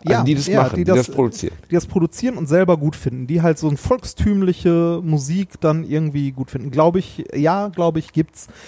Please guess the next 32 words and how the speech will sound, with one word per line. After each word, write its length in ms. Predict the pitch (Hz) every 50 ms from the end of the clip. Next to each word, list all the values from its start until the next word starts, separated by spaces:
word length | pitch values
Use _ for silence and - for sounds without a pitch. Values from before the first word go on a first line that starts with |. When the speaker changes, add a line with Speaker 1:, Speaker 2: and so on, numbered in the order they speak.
| - - - -
Speaker 2:
Ist, 180 | 196 180 -
glaube 180 | - 202 202 185
ich, 60 | -
eher 100 | 135 165
die 60 | 139
Speaker 1:
Aber 120 | 113 113 123
ist 180 | 156 208 -
die 40 | 233
Speaker 2:
Seltenheit. 200 | 226 240 240 131
Ich 60 | 131
Speaker 1:
Minorität, 640 | 131 123 117 95 90 98 98 92 104 107 92 85 -
oder? 260 | 92 90 98 113 123 110
Speaker 2:
ich, 80 | 175 160
ja, 220 | 175 180 190 170
glaube 280 | 156 135 156 151 147 151
ich 80 | -
schon. 260 | - - 139 127 131 -
Ich 200 | - 165 151 -
denke, 680 | - 190 214 214 - 220 196 185 180 185 - 135 170
viele 340 | 156 - - 190 - 214 208
Leute, 1160 | 180 170 170 180 180 - - 175 170 165 170 165 156 - - 170 151 151 151 147 143 156 156 147
äh, 60 | 131
die 120 | 131 151
in 100 | 185 180
dem 140 | 175 170 143
Business 340 | 143 180 175 - 196 160 -
unterwegs 440 | 180 156 165 151 135 156 170 - -
sind, 120 | 185 180
ist 180 | 170 151 - -
ähnlich 380 | 180 170 185 208 190 175 160
wie 80 | 151 156
bei, 380 | 151 156 151 156 151 147 151